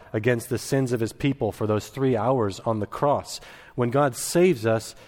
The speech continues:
he dwells with us and shines light into our darkness. That's why Second Samuel twenty-two says, "You are our lamp, O Lord, and my God lightens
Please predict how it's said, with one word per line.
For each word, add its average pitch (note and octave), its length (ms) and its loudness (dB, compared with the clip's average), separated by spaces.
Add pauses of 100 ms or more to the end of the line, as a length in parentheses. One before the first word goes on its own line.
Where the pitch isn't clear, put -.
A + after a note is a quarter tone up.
he C3 160 0
dwells C3+ 440 2
with B2+ 140 -4
us A2+ 220 2
and C3+ 240 0
shines D#3+ 560 2
light D3+ 540 0 (220)
into D#3+ 440 2
our C#3+ 380 4 (100)
darkness. - 760 0 (1000)
That's - 920 -20
why A#2 60 -6
Second A#2+ 300 -4
Samuel B2 320 -2
twenty-two B2 500 0
says, A2 420 0
"You B2+ 800 2 (420)
are C#3 480 4 (140)
our D3 460 4
lamp, B2+ 560 2 (180)
O C#3+ 140 4
Lord, A#2 720 2 (360)
and A2+ 140 0
my C#3+ 240 2
God C3 560 2
lightens A2 920 0